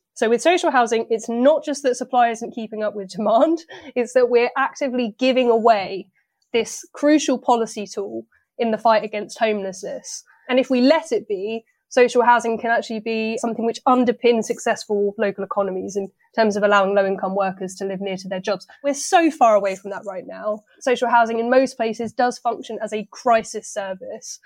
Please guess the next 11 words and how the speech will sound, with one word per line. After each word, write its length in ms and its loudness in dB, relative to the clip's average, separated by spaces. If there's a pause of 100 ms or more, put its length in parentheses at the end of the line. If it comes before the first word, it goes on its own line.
(140)
So 480 4 (100)
any 240 2
further 320 2
reduction 420 -2
we 100 -8
see 480 -6
in 120 -10
social 320 -8
housing 480 -4 (380)
just 240 2
means 420 -4